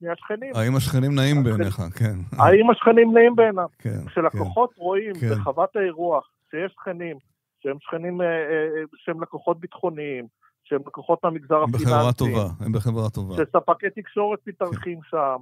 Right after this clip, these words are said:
Speaker 2: כן.
Speaker 1: שחברות שירותי ענן מתארחות שם. באמת, רואים את השכנים ומבינים,
Speaker 2: Mhm.
Speaker 1: וואלה, זה מקום שבאמת, אם הם בחרו, כנראה הוא מקום
Speaker 2: כנראה,
Speaker 1: טוב.
Speaker 2: אני במקום
Speaker 1: אז
Speaker 2: טוב.
Speaker 1: השכנים,
Speaker 2: כן.
Speaker 1: אז, אז השכנים הם לא פחות חשובים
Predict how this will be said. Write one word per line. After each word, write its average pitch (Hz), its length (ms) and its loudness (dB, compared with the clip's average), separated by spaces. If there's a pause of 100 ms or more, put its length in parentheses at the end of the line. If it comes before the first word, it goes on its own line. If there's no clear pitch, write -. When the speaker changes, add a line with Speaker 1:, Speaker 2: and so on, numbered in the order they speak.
Speaker 2:
כן. 101 260 -4 (120)
Speaker 1:
שחברות 170 480 -4
שירותי 202 340 -2
ענן 208 360 0
מתארחות 185 540 -6
שם. 139 220 -4 (100)
באמת, 226 400 -4
רואים 208 420 -6
את 277 120 -10
השכנים 233 480 -8
ומבינים, 180 600 -8
Speaker 2:
Mhm. - 380 -16
Speaker 1:
וואלה, 202 320 6 (100)
זה 156 220 -6
מקום 214 440 -4
שבאמת, 175 640 -6 (420)
אם 202 240 -6
הם 208 280 0
בחרו, 226 380 -2
כנראה 175 320 -4
הוא 180 120 0
מקום 170 240 0
Speaker 2:
כנראה, 117 180 -4
Speaker 1:
טוב. 131 220 -2 (220)
Speaker 2:
אני 123 100 -2
במקום 123 420 2
Speaker 1:
אז 117 60 -4
Speaker 2:
טוב. 120 180 2
Speaker 1:
השכנים, 85 280 -8 (480)
Speaker 2:
כן. 107 140 -4 (120)
Speaker 1:
אז, 139 160 -2 (180)
אז 156 280 -4
השכנים 160 460 -2
הם 196 120 0
לא 180 160 4
פחות 208 280 -6
חשובים 180 380 0